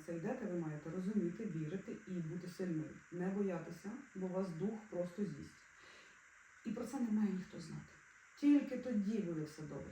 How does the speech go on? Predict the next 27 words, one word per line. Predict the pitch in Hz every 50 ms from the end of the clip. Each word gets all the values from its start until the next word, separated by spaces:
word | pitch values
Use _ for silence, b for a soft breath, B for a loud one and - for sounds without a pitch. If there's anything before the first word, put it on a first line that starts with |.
| - -
тільки | 196 180 160 160 156
тоді | 156 175 156 170
це | 170 - 147
подіє, | - - 156 151 147 156 180 208 240 262
і | - - 185
тільки | - - 160 156 - 165
тоді | 151 - 160 151 147 170 196
у | 220 196 160 147 143
вас | 151 180 190 - - B B B B B B B B
все | - - - 196
почне | - - 180 - - 185 170
налагоджуватися. | 165 165 160 160 160 151 151 151 147 - - - 147 147 - - - - - -
І | 208
не | 220 214 214
забуваємо | - 196 185 175 180 185 202 208 196 190 185 180
про | 180 208 208
те, | 208 226 226 226 220
що | - - 170 156 - - - -
тому, | 196 185 175 160 156 151 - - - -
хто | - 175
вам | 165 160 160 156 160
допомагає, | 156 156 - 165 170 175 185 196 233 285 311 302 196 175 170 - 196
навіть | 185 175 160 156 -
якщо | - - - -
це | 180 - 180
мертва | 185 175 165 - - - 165 156
душа, | 156 156 156 - 185 196